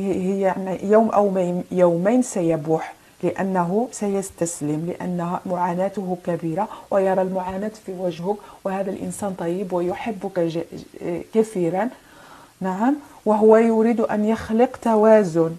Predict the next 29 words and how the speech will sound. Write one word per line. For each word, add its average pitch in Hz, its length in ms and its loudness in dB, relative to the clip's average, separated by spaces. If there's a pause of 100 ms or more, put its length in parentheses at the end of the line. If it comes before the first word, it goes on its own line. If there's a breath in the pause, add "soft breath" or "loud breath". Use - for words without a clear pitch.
(160)
نعم، 196 320 2
لأنه 208 380 0
هو 190 260 0
دائمًا 196 360 0
يفكر 240 540 0
في 247 420 -2
الماضي، 185 640 4 (460 loud breath)
لكن 208 480 2
هو 190 200 4
لا 196 120 6
يريد 196 300 0
أن 190 300 0
يسيء 185 380 -4
لماضيه، 175 520 0
لأسرته، 185 640 -2 (220 loud breath)
لكنه 214 640 4
يسيء 262 440 0
إليك، 165 360 2
وهو 170 220 0
يحس 269 380 -2
بتأنيب 233 800 -4
الضمير، 175 360 0
وبالتالي 190 500 2
سيخلق 208 480 -4 (100)
واحد - 220 -4
التوازن 180 800 2 (500 loud breath)
وسيعطيك 220 760 2 (300)
ما 311 160 6
تريده، 175 440 0